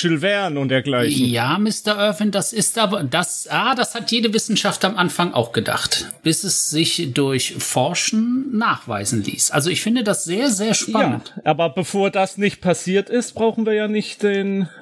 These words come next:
Speaker 1: äh, einen Schritt vor dem anderen zu tun. Und momentan haben wir nur irgendwelches kryptische Gemurmel über Zeiten, die wir alle nicht mehr erleben werden. Wie praktisch.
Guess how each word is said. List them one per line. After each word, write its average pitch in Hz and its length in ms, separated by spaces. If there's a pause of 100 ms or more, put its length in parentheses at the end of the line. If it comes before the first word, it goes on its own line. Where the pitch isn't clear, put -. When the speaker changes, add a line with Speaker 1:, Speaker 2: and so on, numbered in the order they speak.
Speaker 1:
äh, 180 320
einen 190 320
Schritt - 260
vor 190 160
dem 185 140
anderen 160 320
zu 135 100
tun. 110 400
Und 110 240
momentan 160 960
haben 196 220
wir 196 80
nur 190 200
irgendwelches 170 1120
kryptische 202 560
Gemurmel 185 600
über 170 420
Zeiten, 160 640
die 160 140
wir 156 120
alle 165 160
nicht 156 160
mehr 160 120
erleben 147 380
werden. 104 300
Wie 202 100
praktisch. - 720